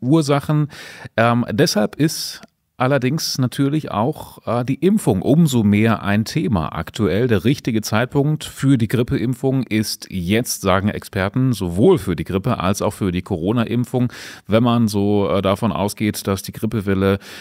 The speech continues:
dann ungefähr im Januar, Februar anrollt, ich glaube, dann ist es ja immer so weit im, an, zum Anfang des neuen Jahres, dann hat man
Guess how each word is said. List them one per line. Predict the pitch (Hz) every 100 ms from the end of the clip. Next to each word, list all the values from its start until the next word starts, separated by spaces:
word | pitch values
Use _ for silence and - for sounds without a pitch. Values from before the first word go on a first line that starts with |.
| -
dann | 95 95 101 95
ungefähr | 151 151 117 107
im | 101
Januar, | 98 117 117 104
Februar | - 120 127 117 101 98
anrollt, | 123 117 120 123
ich | -
glaube, | 92 90
dann | 87 87
ist | 101
es | 113 110
ja | 73
immer | 104 104
so | 98
weit | 92 101 -
im, | 92 90
an, | - - - - 98 - -
zum | 104
Anfang | 110 117 113
des | 98
neuen | 98 95 95 95
Jahres, | 92 104 117 - - -
dann | - 95
hat | 117
man | 135 117